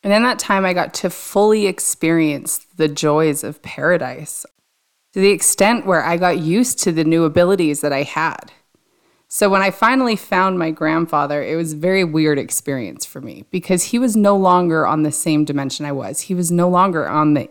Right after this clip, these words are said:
in the in-between. He had moved on to the next level or to wherever he was going. I have no idea where he went. He didn't tell me.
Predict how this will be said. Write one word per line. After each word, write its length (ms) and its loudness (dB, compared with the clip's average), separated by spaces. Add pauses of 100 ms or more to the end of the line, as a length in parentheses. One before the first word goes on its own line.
in 200 4
the 120 2
in-between. 600 0
He 300 -2
had 160 -4
moved 280 0
on 220 2
to 100 -10
the 100 -6
next 360 -6
level 440 -2 (760)
or 160 2
to 180 -2
wherever 440 2
he 200 -4
was 180 -4
going. 360 -2
I 120 -2
have 140 0
no 160 2
idea 320 -2
where 100 -4
he 120 -8
went. 220 -8
He 100 -4
didn't 260 -4
tell 160 -12
me. 180 -16